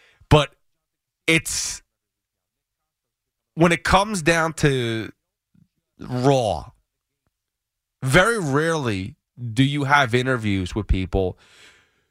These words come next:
It takes time to build up that comfort level where you could be honest with them. I mean, we had Adoree Jackson on every week. Uh, you know, uh, Jonathan Casillas has been coming on every week now. Nick Kostos has been coming on every week with the boys.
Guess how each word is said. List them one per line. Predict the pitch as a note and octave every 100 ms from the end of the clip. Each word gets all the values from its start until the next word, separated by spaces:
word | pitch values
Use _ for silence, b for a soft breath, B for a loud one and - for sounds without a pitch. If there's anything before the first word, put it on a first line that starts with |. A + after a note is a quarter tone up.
| _ -
It | D#3+ D#3
takes | G3+ B3+ - -
time | E3+ F3 F#3+ F3+
to | D3
build | G#2+ C3+ C3+ B2
up | C3+ C3
that | C3+ A#2 -
comfort | D#3 D#3 E3 C#3
level | A#2+ G#2+ A2+ - _ _ _ _ _ _ _ _ _ _
where | F#3+ G3+
you | A3 G#3+
could | F#3+
be | F#3+ F3+
honest | F3+ G3 -
with | G#2+ -
them. | - - _ _ _ _ _ _ -
I | D3+
mean, | D#3+
we | E3 F#3
had | F3
Adoree | D3 D#3+ E3
Jackson | C#3 D#3 D3+ - D3
on | C#3
every | B2+ A#2
week. | F#2 D#2+ - b b b b -
Uh, | A#2+ A#2+ A#2+ A#2+ A#2
you | A#2+ C#3+
know, | A2+ G#2+ - -
uh, | A#2 A#2 A#2 D3
Jonathan | D#3+ D3+ D3
Casillas | C3 - F3
has | B2+
been | C3
coming | A#2+ B2 A#2+
on | A2+
every | G#2 G2+
week | G2+ G2
now. | F#2+
Nick | F#2+ C3+ -
Kostos | D#3+ D#3 -
has | A#2 G#2+
been | C3
coming | A#2+ A2+
on | A2
every | G#2 G2
week | G2 G2
with | F#2+
the |
boys. | F#2 F#2 F2+